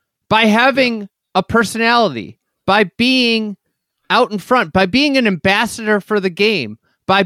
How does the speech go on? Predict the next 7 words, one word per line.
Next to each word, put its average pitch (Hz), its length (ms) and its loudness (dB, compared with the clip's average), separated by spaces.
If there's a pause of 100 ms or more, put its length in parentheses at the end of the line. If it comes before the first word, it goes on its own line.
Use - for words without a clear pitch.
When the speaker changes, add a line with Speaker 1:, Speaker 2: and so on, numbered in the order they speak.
Speaker 1:
being, 240 580 -2 (320)
you 196 120 0
know, 208 240 0
like, 175 300 -4 (480)
good 208 200 0
with 226 180 -2
sponsors, 202 840 -4